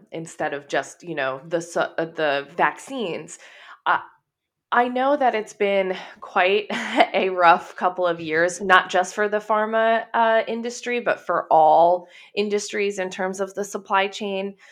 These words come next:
And I recently covered a study that sh-, said, that was from doctors that said, you know, we've, our patient care has been affected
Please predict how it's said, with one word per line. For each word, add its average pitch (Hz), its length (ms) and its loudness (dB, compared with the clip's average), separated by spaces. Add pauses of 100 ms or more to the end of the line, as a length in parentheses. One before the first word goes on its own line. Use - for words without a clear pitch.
(460)
And 220 240 4
I 208 60 4
recently 269 640 -4
covered 208 440 -2
a 175 540 -4
study 143 760 -6
that 165 180 0
sh-, - 220 -12
said, 208 560 -2
that 175 180 2
was 180 160 -2
from 180 220 -4
doctors 170 560 0
that - 200 -2
said, 165 400 -2
you 180 140 -6
know, 160 160 0
we've, 185 480 -6 (180)
our 190 220 6
patient 202 560 -2
care 170 300 0
has 165 400 4
been 156 160 -6
affected 131 720 -6